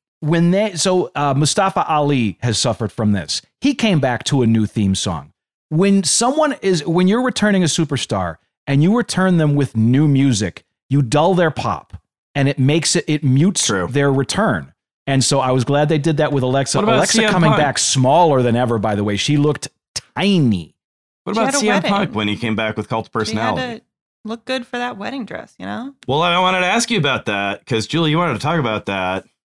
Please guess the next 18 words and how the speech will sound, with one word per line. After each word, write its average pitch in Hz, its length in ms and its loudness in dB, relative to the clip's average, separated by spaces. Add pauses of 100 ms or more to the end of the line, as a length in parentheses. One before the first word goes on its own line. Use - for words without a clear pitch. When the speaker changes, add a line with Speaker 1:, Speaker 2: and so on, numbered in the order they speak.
(580)
Speaker 2:
Who's 196 120 0
Alexa 202 280 -2
married 190 360 0
to? 71 240 -8 (640)
Speaker 3:
Ryan 440 440 2
Cabrera. 330 880 0 (460)
Speaker 2:
Yeah. 208 280 0
Speaker 3:
One 269 160 -4
of 262 80 0
the 208 60 -6 (200)
best - 500 -4
pop 269 260 -2
stars 240 380 -2
of 208 60 -4
the 214 140 0
early 208 360 0
two 202 180 -6
thousands. 214 840 -2